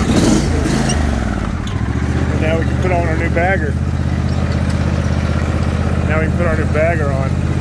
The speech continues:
We'll be excited about that, we will. Hopefully it's not as work as these fucking deck blades were. Not as much work, rather.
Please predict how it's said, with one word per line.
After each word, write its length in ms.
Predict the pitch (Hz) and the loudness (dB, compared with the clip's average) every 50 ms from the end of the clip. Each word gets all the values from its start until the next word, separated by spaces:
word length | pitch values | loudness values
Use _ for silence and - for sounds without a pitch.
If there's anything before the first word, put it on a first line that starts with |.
| - - - - - - - - - - - - - - - - - - - - - - 123 | -2 -2 -4 -4 -6 -6 -6 -6 -6 -6 -6 -6 -6 -8 -8 -8 -8 -10 -10 -12 -12 -10 -8
We'll 80 | 127 | -6
be 100 | 127 143 | -6 -6
excited 380 | 131 - - 151 147 147 143 127 | -6 -6 -4 -4 -2 -2 -4 -4
about 180 | 120 123 120 - - | -6 -8 -10 -8 -6
that, 180 | 120 113 110 113 117 | -6 -6 -6 -8 -8
we 60 | 113 | -8
will. 200 | 120 127 - - - - - - - - - - - - - - - - - - - | -8 -8 -8 -8 -12 -14 -14 -14 -14 -14 -14 -16 -20 -20 -20 -20 -20 -20 -16 -14 -10
Hopefully 300 | - 139 - - 139 135 | -10 -10 -8 -8 -8 -8
it's 100 | 120 - | -8 -6
not 140 | 131 127 127 | -8 -8 -8
as 100 | 117 113 | -8 -8
work 220 | 120 127 135 - | -6 -6 -6 -6
as 80 | 127 117 | -8 -10
these 140 | 120 131 120 | -10 -10 -10
fucking 320 | - - 127 110 117 110 107 | -8 -10 -10 -10 -10 -8 -6
deck 180 | 123 131 - | -6 -6 -6
blades 260 | - 110 104 104 98 | -8 -10 -10 -10 -8
were. 240 | 104 104 104 98 95 - - - - - - - - - | -8 -10 -10 -10 -12 -16 -18 -20 -20 -20 -20 -20 -16 -10
Not 180 | 120 120 120 113 | -8 -8 -8 -8
as 80 | 98 | -8
much 240 | 110 120 127 - - | -8 -8 -8 -8 -8
work, 240 | 101 92 87 87 - | -10 -10 -10 -10 -10
rather. 300 | - 98 95 92 87 | -12 -10 -10 -12 -14